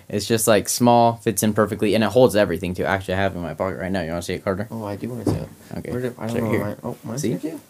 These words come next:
Speaker 1: Look at
Speaker 2: Yeah,
Speaker 1: that.
Speaker 2: Luce just gave me one today.
Speaker 1: Yeah.
Speaker 2: Um, yeah, it's
Speaker 1: They're, they're super cool.
Speaker 2: It's like, you don't need the big girthy boy in your pocket, like,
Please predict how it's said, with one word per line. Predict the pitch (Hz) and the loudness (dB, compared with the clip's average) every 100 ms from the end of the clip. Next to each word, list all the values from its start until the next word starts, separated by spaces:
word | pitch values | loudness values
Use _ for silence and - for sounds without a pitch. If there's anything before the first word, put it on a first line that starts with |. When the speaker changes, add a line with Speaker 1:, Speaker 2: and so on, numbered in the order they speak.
| - | -8
Speaker 1:
Look | |
at | - | -2
Speaker 2:
Yeah, | - | 0
Speaker 1:
that. | - - | -2 -6
Speaker 2:
Luce | 269 226 | -6 -6
just | - | -8
gave | 240 | -2
me | 240 208 | 0 0
one | 190 - - | -4 -10 -8
today. | 220 202 - | -6 -6 -6
Speaker 1:
Yeah. | 151 120 - - - | -4 -4 -8 -20 -6
Speaker 2:
Um, | 123 123 117 - | 0 0 -2 -8
yeah, | - 139 - - | -2 -2 -2 -2
it's | 127 110 | -2 0
Speaker 1:
They're, | 101 - - | 0 -2 -6
they're | 95 | -8
super | 98 78 | -6 -6
cool. | - - _ - | -8 -10 _ -2
Speaker 2:
It's | 147 147 156 | 0 0 4
like, | 151 143 - _ _ _ _ _ _ | 4 2 -4 _ _ _ _ _ _
you | 123 147 | -2 0
don't | 165 151 | 2 2
need | 143 139 139 127 _ _ _ _ _ | 2 2 0 -2 _ _ _ _ _
the | 110 107 | -8 0
big | 123 113 | 0 0
girthy | 107 110 113 120 | 0 0 0 -2
boy | 107 110 110 110 | 2 4 6 6
in | 107 | 4
your | 101 95 - _ | 0 -4 -8 _
pocket, | - 107 107 107 92 | -4 -2 -2 -2 -2
like, | 90 92 - | -4 -6 -8